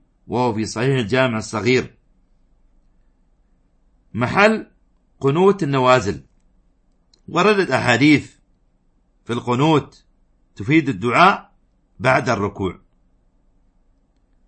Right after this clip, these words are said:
وبعضها تفيد الدعاء قبل الركوع في قنوت النوازل، ولذلك اختلف العلماء على ثلاثة أقوال،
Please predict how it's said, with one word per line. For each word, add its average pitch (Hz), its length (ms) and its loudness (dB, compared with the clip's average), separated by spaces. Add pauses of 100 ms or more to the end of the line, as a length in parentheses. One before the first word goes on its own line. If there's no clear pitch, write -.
(200)
وبعضها 160 640 0
تفيد 160 380 2
الدعاء 151 640 0 (140)
قبل 139 320 0
الركوع 120 640 -2 (1080)
في 98 100 -12
قنوت 123 380 -4
النوازل، 117 600 0 (800)
ولذلك 147 460 -2
اختلف 170 440 -2
العلماء 131 440 -2
على 143 220 -2
ثلاثة 160 480 -2
أقوال، 127 340 -2